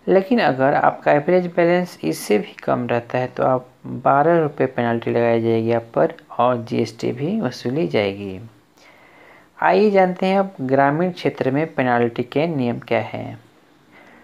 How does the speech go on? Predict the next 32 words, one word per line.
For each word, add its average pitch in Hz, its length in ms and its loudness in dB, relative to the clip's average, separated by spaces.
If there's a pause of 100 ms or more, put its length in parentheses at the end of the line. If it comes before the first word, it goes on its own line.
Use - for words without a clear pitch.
(200)
अगर 202 200 6
आपका 208 240 4
एसबीआई 208 460 2
बैंक 170 260 0
अकाउंट 139 500 -2
किसी - 340 -6
ऐसी 156 340 0
शाखा 160 360 -4
में 156 140 -2
है 170 260 -6
जो 131 160 -2
ग्रामीण 127 400 -2
क्षेत्र - 380 -8
में 170 100 -2
है 175 200 -4 (560)
तो 151 60 -4
इस 151 160 -2
पर 160 160 0 (120)
पेनल्टी 127 460 0
भी 156 300 -6 (240)
वसूली 131 540 -4
जाती 110 340 -4
है। 107 320 -12 (960)
ऐसी 175 280 2
शाखाओं 214 400 2
में 214 160 2
जमाकर्ता 147 680 2
के 165 140 2
पास 175 360 2 (340)
कम 175 220 0
से 190 200 -2
कम 202 300 0